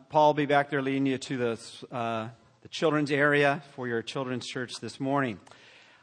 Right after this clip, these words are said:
Have you ever had an experience where you've missed something you didn't want to miss? Anybody had that, uh, experience? Uh, sometimes it's for good reasons. Uh, sometimes it's for those reasons that you look back and say, "I, I'm the reason I missed it," and, uh, have no excuse for it.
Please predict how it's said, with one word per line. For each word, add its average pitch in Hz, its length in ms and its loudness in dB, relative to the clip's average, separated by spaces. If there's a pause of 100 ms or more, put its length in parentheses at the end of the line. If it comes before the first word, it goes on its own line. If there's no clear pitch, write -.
(480)
Have 196 100 -4
you 277 60 6
ever 247 120 8
had 190 140 10
an 180 40 6
experience 190 500 4
where 180 100 6
you've 147 180 2
missed 156 260 4
something 196 280 2
you 143 80 2
didn't 170 180 4
want 165 140 8
to 156 60 4
miss? 165 320 2
Anybody 170 320 2
had 160 240 2
that, 156 340 0
uh, 156 60 0
experience? 160 720 -4
Uh, 127 180 -8
sometimes 180 460 -2
it's - 100 -10
for 156 100 -6
good 151 200 0
reasons. 156 560 0
Uh, 117 80 -2
sometimes 139 500 -4
it's 120 140 -8
for 131 180 -6
those 117 260 -2
reasons 131 420 -6
that 117 80 -6
you 123 80 -6
look 127 140 -4
back 123 240 -2
and 117 80 -8
say, 117 220 -4
"I, 113 260 -4
I'm 120 120 -6
the 117 80 -6
reason 120 360 -6
I 113 80 -4
missed 123 300 -6
it," 120 140 -4
and, 104 200 -4
uh, 101 140 -6
have 113 220 -8
no 123 220 -2
excuse 131 440 -8
for 135 300 -4
it. 95 100 -8